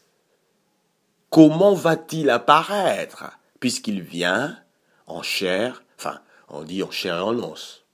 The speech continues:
hein ? Bon, quoique, c'est pas, <laughs> c'est pas tellement ça, hein ? Bon, bref, qu'à cela ne tienne. Mais il va apparaître comme un homme.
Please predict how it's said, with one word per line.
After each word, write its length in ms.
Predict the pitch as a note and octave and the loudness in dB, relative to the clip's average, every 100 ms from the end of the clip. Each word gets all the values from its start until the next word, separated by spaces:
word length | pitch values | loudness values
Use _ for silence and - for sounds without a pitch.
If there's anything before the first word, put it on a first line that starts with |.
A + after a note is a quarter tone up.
| - | -4
hein ? 200 | A#2+ - - | -4 -4 -14
Bon, 280 | - E2+ - _ - - - _ | -16 -16 -16 _ -20 -20 -20 _
quoique, 640 | G2+ F#2 G2+ A2 G#2 D#2 D2 | -8 -6 0 2 2 0 -8
c'est 440 | - - - F2+ | -14 -14 -12 -14
pas, 760 | - G2 G2 F#2 D#2 C#2+ C2 - - - - F#2+ - | -6 0 2 2 0 -4 -8 -12 -16 -18 -16 -14 -2
<laughs> 1700 | A#2+ - C3 - A#2+ - - - - - - - C3+ B2+ A#2+ G#2 - | -2 2 0 2 -4 -4 -14 -14 -14 -20 -12 -4 -2 0 -2 -6 -10
c'est 160 | - | -12
pas 140 | - G2+ | -4 -2
tellement 380 | - A2 B2+ B2 | 0 0 0 -4
ça, 260 | - D2+ F2 | -8 -8 -2
hein ? 240 | D3+ - - _ | -2 -2 -20 _
Bon, 160 | - - | -20 0
bref, 360 | C3 D3 - _ - | 2 2 -4 _ -2
qu'à 100 | C3+ | 0
cela 220 | B2 B2 | 0 0
ne 100 | G#2 | -2
tienne. 280 | - A#1+ - _ _ _ _ | -6 -16 -16 _ _ _ _
Mais 80 | G#2 | -6
il 60 | F#2+ | 2
va 120 | A2 | 4
apparaître 420 | G2 F#2+ G2+ G#2 | 4 2 0 -2
comme 200 | G2+ G2+ | -4 -2
un 160 | A#2 - - E3 A3 | -2 -6 -8 2 6
homme. 680 | A#3 A#3 G3 B2+ B1 - | 8 8 6 2 -2 -12